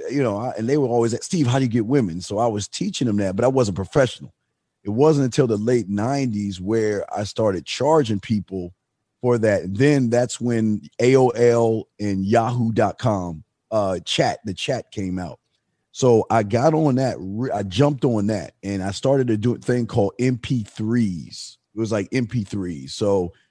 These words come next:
it was in the late nineties. And then from the late nineties, I've rolled all the way to this. So since the internet has gone on,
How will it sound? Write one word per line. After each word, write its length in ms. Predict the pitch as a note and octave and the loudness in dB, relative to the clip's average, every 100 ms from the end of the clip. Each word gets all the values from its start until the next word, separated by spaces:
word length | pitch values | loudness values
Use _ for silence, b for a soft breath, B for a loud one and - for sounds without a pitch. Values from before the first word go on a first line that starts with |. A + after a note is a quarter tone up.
| _ _ | _ _
it 80 | B2 | 0
was 200 | C#3 B2+ | 2 2
in 80 | B2 | 0
the 100 | G2 | 0
late 460 | G2 A2 B2+ A#2 - _ | 0 2 2 0 -8 _
nineties. 800 | F2+ A2 A#2+ A#2+ G2+ F#2 F#2 - - - | -6 -2 -2 -2 -2 -4 -8 -12 -14 -8
And 240 | G2 G2 | -4 -2
then 300 | A#2+ A#2+ A2+ | 0 0 0
from 160 | - G#2+ | -2 -2
the 80 | |
late 260 | G#2 A#2 A2 | 0 0 0
nineties, 500 | G#2 A2 A2 G2 F#2 | -2 -2 -2 -2 -2
I've 220 | G#2 F#2 | -2 -2
rolled 460 | F2+ G2+ A2+ G#2+ G#2+ | -4 2 2 4 2
all 160 | G#2 | 0
the 80 | G#2 | 0
way 60 | G2 | -2
to 140 | - | -4
this. 220 | G#2 F2 | -6 -6
So 240 | - F#2+ F#2 | -6 -6 -6
since 640 | F2+ - - C#3 C#3 - | -10 -14 -6 -4 -4 -6
the 320 | - A2 G2+ G2+ | -4 -2 -2 -4
internet 400 | B2 C3 A#2+ G#2 | -2 0 2 0
has 220 | G2+ G2 | -2 -6
gone 420 | F#2 A2+ B2 A2 A2 | -2 0 2 2 0
on, 420 | B2 G#2+ F2+ | 0 0 -4